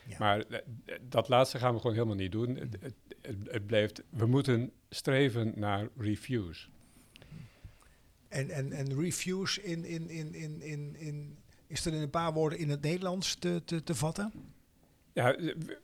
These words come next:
Speaker 2: weiger om datgene te doen wat niet echt noodzakelijk is.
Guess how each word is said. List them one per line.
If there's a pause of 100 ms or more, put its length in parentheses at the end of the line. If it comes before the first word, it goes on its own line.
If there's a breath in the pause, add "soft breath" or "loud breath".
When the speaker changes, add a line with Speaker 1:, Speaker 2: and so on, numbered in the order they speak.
(140)
Speaker 2:
weiger (500)
om (460)
datgene
te
doen
wat
niet (100)
echt
noodzakelijk
is.